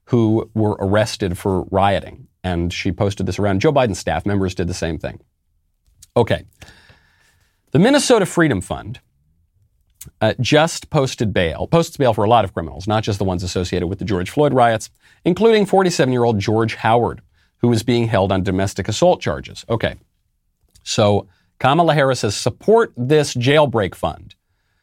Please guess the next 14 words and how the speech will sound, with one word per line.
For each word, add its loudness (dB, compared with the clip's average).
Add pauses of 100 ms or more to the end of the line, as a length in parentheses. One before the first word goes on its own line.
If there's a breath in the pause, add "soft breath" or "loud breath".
(220)
The 0
jailbreak 2
fund -2
bails 4
out 4
this -4
wife-beater, 0 (160)
George 0
Howard. 0 (800)
Now, 2
according -2
to -2
Minneapolis -2
police, -4